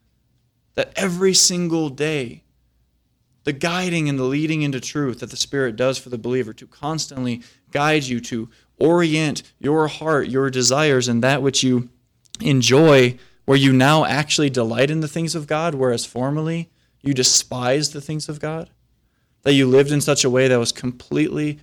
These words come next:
in rebellion to God. When was the last time we, we've thanked God for the incredible Spirit that lives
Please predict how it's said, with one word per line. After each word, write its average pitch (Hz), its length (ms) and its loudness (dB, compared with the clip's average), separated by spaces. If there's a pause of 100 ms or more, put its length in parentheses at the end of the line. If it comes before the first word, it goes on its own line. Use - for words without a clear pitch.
in 143 100 -2
rebellion 123 480 0
to 139 80 -4
God. 139 320 -6 (2000)
When 160 140 4
was 175 100 4
the 156 80 6
last 147 300 6
time 151 260 2
we, 139 120 4
we've 135 220 2
thanked 139 340 0
God 135 340 4
for 123 260 0
the 120 80 2
incredible 131 440 2
Spirit 143 400 2
that 117 140 0
lives 131 420 2